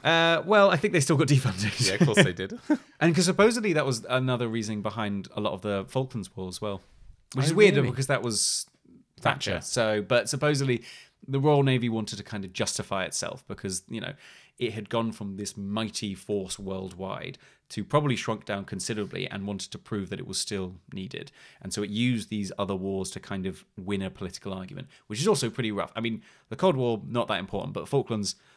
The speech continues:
Speaker 1: lots of people died, so that's pretty awful.
Speaker 2: I thought you said the Cold War, not that
Speaker 1: Okay.
Speaker 2: important.
Speaker 1: <laughs>
Speaker 2: Yeah, no,
Speaker 1: No,
Speaker 2: the
Speaker 1: the
Speaker 2: Cold
Speaker 1: Cold
Speaker 2: War.
Speaker 1: War.
Speaker 2: Yes, <laughs> I was like, "God." I think the
Speaker 1: Oh, I mean,
Speaker 2: Falklands.
Speaker 1: when I say not important, obviously I mean very important, but, you know,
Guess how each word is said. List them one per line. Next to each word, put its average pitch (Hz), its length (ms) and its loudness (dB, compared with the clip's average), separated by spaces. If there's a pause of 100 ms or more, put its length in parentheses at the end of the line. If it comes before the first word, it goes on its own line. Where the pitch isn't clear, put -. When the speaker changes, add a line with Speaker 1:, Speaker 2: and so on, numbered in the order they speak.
(100)
Speaker 1:
lots - 180 -4
of - 60 -16
people 98 160 -10
died, - 220 -8
so - 80 -8
that's 95 200 -6
pretty - 260 -14 (260)
awful. - 380 -12 (580)
Speaker 2:
I 107 60 -10
thought 107 100 -2
you 113 60 -2
said 104 120 -8
the 92 60 -10
Cold 123 520 -2
War, 82 220 -2
not 82 180 -6
that 98 120 -6
Speaker 1:
Okay. 78 80 -8
Speaker 2:
important. 78 400 -8 (160)
Speaker 1:
<laughs> 135 140 0
Speaker 2:
Yeah, 131 120 6
no, 123 120 6
Speaker 1:
No, 123 60 6
Speaker 2:
the 113 80 4
Speaker 1:
the - 60 0
Speaker 2:
Cold 160 260 10
Speaker 1:
Cold - 40 2
Speaker 2:
War. 104 240 8
Speaker 1:
War. 131 80 8
Speaker 2:
Yes, 123 240 6
<laughs> - 0 -
I 170 40 10
was - 220 2
like, - 240 2
"God." 147 140 2 (520)
I 170 80 10
think 165 240 2
the - 100 -2
Speaker 1:
Oh, 185 40 8 (140)
I 240 60 10
mean, 240 140 12
Speaker 2:
Falklands. 247 240 10
Speaker 1:
when 240 100 8
I 220 60 8
say 156 160 6
not 135 220 8
important, 101 420 0
obviously 110 320 2
I 101 60 2
mean 98 160 -2
very 113 260 8
important, 90 460 -6
but, 92 260 -6
you 104 120 -8
know, - 100 -10